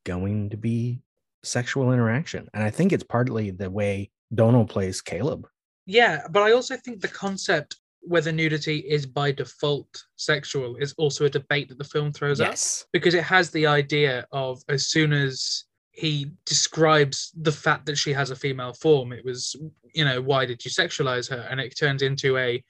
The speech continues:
Speaker 2: conversation where Nathan assumes he was asking, "Could I have sex with her?"
Speaker 1: Yeah.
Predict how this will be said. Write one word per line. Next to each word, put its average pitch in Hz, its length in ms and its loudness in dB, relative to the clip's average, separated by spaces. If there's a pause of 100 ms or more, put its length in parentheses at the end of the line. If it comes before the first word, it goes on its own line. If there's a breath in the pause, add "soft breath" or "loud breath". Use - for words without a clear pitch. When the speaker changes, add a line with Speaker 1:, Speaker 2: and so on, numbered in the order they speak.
Speaker 2:
conversation 147 640 2
where 139 120 2
Nathan 139 360 -2
assumes 139 400 -4
he 139 80 -8
was 135 140 -4
asking, 123 440 -6 (340)
"Could 139 160 2
I 120 60 2
have 120 180 0
sex 135 240 0
with - 120 -8
her?" - 120 -20 (340)
Speaker 1:
Yeah. 85 260 -8